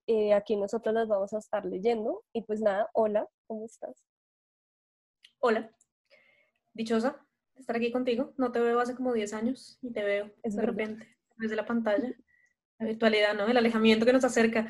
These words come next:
Speaker 2: No, chévere estar acá, chévere charlar contigo y charlar con quienes se, se conecten.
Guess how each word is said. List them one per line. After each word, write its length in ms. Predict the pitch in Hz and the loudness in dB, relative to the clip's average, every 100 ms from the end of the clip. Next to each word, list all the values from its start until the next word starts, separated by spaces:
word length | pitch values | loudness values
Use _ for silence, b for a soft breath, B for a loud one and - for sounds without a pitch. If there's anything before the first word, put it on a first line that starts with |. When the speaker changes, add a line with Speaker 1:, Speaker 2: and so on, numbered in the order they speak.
| B B B B | B B B B
Speaker 2:
No, 200 | 240 277 | 10 12
chévere 260 | 285 294 349 | 12 12 12
estar 180 | 349 302 | 8 6
acá, 240 | 320 330 | 8 8
chévere 240 | 320 311 | 6 2
charlar 320 | 302 285 233 226 | 4 6 6 6
contigo 340 | 254 277 285 | 2 2 2
y 40 | |
charlar 300 | 277 262 233 | 0 2 2
con 140 | 226 247 | 2 2
quienes 220 | 262 262 | 4 4
se, 360 | 240 - - 226 | 0 -6 -10 -4
se 140 | 226 | -2
conecten. 640 | 220 208 220 226 320 339 | 0 0 0 -2 -6 -6